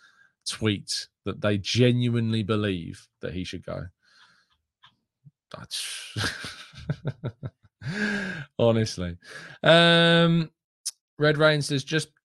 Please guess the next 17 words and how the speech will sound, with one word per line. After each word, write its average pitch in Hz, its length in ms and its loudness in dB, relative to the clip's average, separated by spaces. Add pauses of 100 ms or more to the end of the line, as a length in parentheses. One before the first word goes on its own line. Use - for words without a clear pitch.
(120)
because 143 260 -2
clubs 143 300 -2
were 135 100 0
interested 131 380 -4
in 120 80 -6
Kai 120 200 0
doesn't 117 220 -4
mean 120 140 -4
he's 113 200 -2
a 113 40 0
worldie." 117 580 0 (920)
<laughs> - 120 -6
I 208 60 -8
don't 156 320 -2
understand 131 460 -4
why 131 160 -2
you'd 127 200 -6